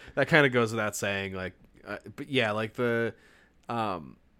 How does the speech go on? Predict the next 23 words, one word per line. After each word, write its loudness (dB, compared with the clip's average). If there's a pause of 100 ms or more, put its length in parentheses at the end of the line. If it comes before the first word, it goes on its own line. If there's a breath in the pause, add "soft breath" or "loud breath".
(480)
I 0
guess 0
maybe 2
if 0
they 6
were 0
just -8
in -8
the -4
car -8
more -4
for -8
those -2
sequences, -6
like, -6
staying -6
in -6
the -8
car -4
and -8
doing -6
more, -6
like, -12